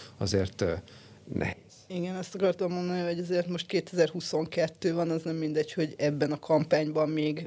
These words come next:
Speaker 2: elhangzik-e, hogy de facto egy hazugságról beszélünk, vagy majd csak kétezer-huszonhatban esetleg talán valahol megjelenik egy
Speaker 1: Valahol.
Speaker 2: lábjegyzetben. Úgyhogy, ö,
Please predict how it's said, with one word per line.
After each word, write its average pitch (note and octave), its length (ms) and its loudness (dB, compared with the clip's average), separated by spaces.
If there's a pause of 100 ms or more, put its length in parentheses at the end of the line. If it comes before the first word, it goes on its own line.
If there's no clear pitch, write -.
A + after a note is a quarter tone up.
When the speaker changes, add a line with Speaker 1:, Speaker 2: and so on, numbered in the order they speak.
Speaker 2:
elhangzik-e, D3+ 800 2
hogy D#3 340 -4 (260)
de C#3+ 100 6
facto D3+ 380 2
egy C#3+ 140 0
hazugságról D3+ 640 0
beszélünk, D3+ 540 -2
vagy D3 240 0
majd C#3+ 180 0
csak - 220 -2
kétezer-huszonhatban C3+ 1400 2
esetleg C3 600 0
talán B2+ 360 2
valahol C3 600 4
megjelenik C#3+ 580 0
egy C#3 100 -2
Speaker 1:
Valahol. D3 160 0
Speaker 2:
lábjegyzetben. D3+ 840 0 (720)
Úgyhogy, D#3+ 380 0
ö, E3 180 4